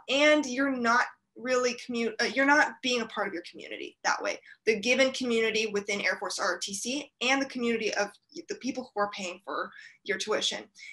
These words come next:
And if you aren't on scholarship and you don't get into the Air Force Academy or one of the academies, um, and you don't get an Air Force R O T C scholarship,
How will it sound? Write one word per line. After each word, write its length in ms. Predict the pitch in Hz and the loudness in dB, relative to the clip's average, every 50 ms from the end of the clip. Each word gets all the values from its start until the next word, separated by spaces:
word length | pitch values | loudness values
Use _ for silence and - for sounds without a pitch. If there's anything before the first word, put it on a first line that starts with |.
| - - | -12 4
And 100 | 262 277 | 4 4
if 100 | 277 294 | 6 6
you 220 | 294 294 - - - | 4 2 2 0 -2
aren't 300 | - 202 202 247 - - | 0 2 2 2 2 2
on 160 | 277 294 302 | 2 2 2
scholarship 640 | 294 - - 302 294 302 311 311 - - 330 330 330 - _ _ _ _ _ _ _ _ _ _ _ | 0 0 4 6 6 8 6 4 2 2 2 0 0 -4 _ _ _ _ _ _ _ _ _ _ _
and 320 | 233 247 233 233 214 208 | 2 4 4 4 2 0
you 140 | 214 226 220 | -4 -4 -2
don't 220 | 202 196 226 233 | 0 0 0 0
get 80 | 247 254 | 0 -2
into 180 | 262 269 240 240 | -2 -2 -2 -2
the 120 | 240 - | 0 0
Air 100 | 233 240 | 0 0
Force 220 | 233 254 247 - | 0 -4 -6 -8
Academy 600 | 262 - - 240 240 233 240 240 247 247 247 247 240 - | -8 -8 -4 -4 -2 -2 -2 -2 -4 -4 -6 -6 -8 -4
or 280 | - 208 202 185 156 - | -2 0 0 0 0 -2
one 100 | 226 233 | -4 -4
of 60 | 233 226 | -4 -2
the 100 | 226 226 | -4 -4
academies, 720 | 233 - - 226 226 226 240 226 226 226 226 220 - - - - | -6 -6 -6 -4 -4 -4 -4 -4 -4 -4 -6 -6 -8 -10 -10 -8
um, 220 | 180 165 151 - - _ | -8 -8 -8 -10 -12 _
and 100 | - 214 | -6 -6
you 100 | 214 208 | -6 -2
don't 220 | 202 220 226 233 233 | -2 -2 -2 0 -2
get 120 | 262 233 | -2 -4
an 80 | 226 - - | -4 -4 -6
Air 100 | 208 214 | -6 -6
Force 200 | - 220 220 - | -6 -10 -10 -8
R 120 | 180 202 | -6 -6
O 40 | 208 | -6
T 120 | - - 208 | -6 -8 -10
C 200 | - - 202 202 | -8 -10 -8 -10
scholarship, 580 | 196 - 185 170 185 226 240 - 320 320 339 | -8 -6 -6 -4 -4 -4 -2 -2 -2 -2 -2